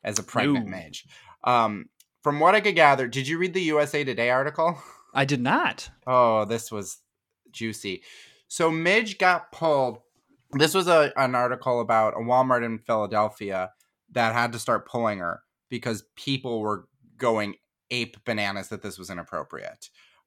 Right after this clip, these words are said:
Speaker 1: Um, and that's what happened is across the country, people felt that Midge being pregnant and sold separately, specifically, like Matt had mentioned earlier, was inappropriate in sending bad messages to little girls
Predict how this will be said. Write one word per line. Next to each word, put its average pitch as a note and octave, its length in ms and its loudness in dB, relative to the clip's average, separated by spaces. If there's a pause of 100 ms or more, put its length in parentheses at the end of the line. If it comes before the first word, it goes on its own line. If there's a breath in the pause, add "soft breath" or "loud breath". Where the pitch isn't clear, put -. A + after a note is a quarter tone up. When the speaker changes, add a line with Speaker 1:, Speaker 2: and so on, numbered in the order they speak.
(100)
Speaker 1:
Um, G#2+ 480 4
and A2 160 -6
that's A2 240 -2
what G#2+ 120 -4
happened G2+ 360 -4
is F#2+ 140 -12
across G#2 360 -2
the G#2 80 -10
country, G#2 360 -8
people G2+ 380 -12
felt G2 260 -4
that G2 380 -4 (420)
Midge A#2+ 640 -2 (180)
being A2 380 -6
pregnant A#2 800 -2 (920)
and A#2 220 -2
sold C#3+ 420 2
separately, A#2 720 0
specifically, G#2+ 1500 -6 (400)
like A2 180 -6
Matt D3+ 200 6
had B2 120 -6
mentioned A#2+ 340 -6
earlier, G#2 540 -2 (640)
was B2 320 2
inappropriate C#3+ 800 0
in A2+ 140 -8
sending B2 420 -4
bad G#2+ 320 2
messages G2 540 -10
to G#2+ 120 -12
little F#2 300 -8
girls - 500 -10